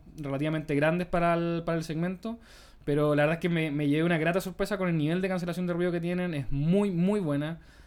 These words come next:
Eh, incluso comentaba a los chicos acá antes que, eh, m-, pude ocuparlo sin ni siquiera escuchar música y ocupar solamente la canción de, la cancelación de ruido para dormir tranquilamente en el avión. Es decir, una maravilla tenerlos puestos. Además, la calidad de música es muy buena.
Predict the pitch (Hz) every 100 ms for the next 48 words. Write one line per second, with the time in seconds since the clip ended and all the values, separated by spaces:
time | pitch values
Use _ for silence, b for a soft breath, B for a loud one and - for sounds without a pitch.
0 | b 131 135 131 139 170 170 175 - 139
1 | 135 - 156 160 151 160 160 170 170 170
2 | 147 143 - 143 139 131 123 b b b
3 | b b - - - - - 143 160 139
4 | - 185 202 214 185 190 220 220 220 220
5 | - 214 214 202 170 190 214 196 196 196
6 | 202 233 233 240 247 233 202 190 196 202
7 | 208 208 196 185 190 180 175 160 160 165
8 | 165 180 165 202 190 160 180 185 165 175
9 | 180 170 170 151 104 107 - 135 131 b
10 | b - 165 170 156 160 190 202 208 208
11 | 208 208 202 196 196 - 175 165 160 151
12 | 160 160 147 147 156 165 165 160 180 220
13 | 139 139 165